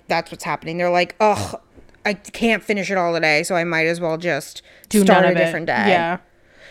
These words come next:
Speaker 2: Yeah, I think both people in this scenario need to learn that it doesn't have to be all the projects done right away.
Speaker 1: Yeah.
Speaker 2: It can be a little bit at a time, which is a hard pill to swallow.
Speaker 1: Look, for
Speaker 2: I can admit.
Speaker 1: me, I get it.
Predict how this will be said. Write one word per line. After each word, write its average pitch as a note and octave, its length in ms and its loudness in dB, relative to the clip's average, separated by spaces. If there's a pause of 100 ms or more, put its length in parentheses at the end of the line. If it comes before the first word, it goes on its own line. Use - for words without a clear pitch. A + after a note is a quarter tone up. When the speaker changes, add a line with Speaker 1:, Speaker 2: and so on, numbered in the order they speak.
(760)
Speaker 2:
Yeah, A3 320 8
I A3+ 120 8
think B3+ 200 6
both A3 300 8
people G3 540 4
in G3 160 2
this F#3 120 0
scenario F3+ 360 2
need F3+ 160 0
to - 100 -8
learn F#3 160 2
that F3+ 140 2
it F3 40 -4
doesn't F#3 220 0
have F3+ 240 -2
to F#3+ 80 -6
be F#3 140 0
all F3+ 180 2
the F3 80 -6
projects F3+ 460 -2
done F3 320 -2 (1000)
right F#3+ 220 2
away. E3+ 340 -2 (160)
Speaker 1:
Yeah. G3 460 -2 (480)
Speaker 2:
It G#3 120 -2
can G#3 120 2
be F#3 80 2
a F3+ 80 2
little F3+ 180 -2
bit F3+ 100 0
at F3 100 -2
a E3+ 40 -8
time, E3+ 320 -4
which F3 280 -4 (560)
is A3 120 2
a G#3+ 60 4
hard B3 180 8
pill C4 160 6
to G#3 60 -4
swallow. F3 480 4 (240)
Speaker 1:
Look, C#4 320 6
for - 80 0
Speaker 2:
I A#3+ 60 8
can A#3+ 120 8
admit. G#3+ 260 8
Speaker 1:
me, F4+ 320 2 (240)
I B3+ 280 8
get F#3+ 240 6
it. D3+ 180 0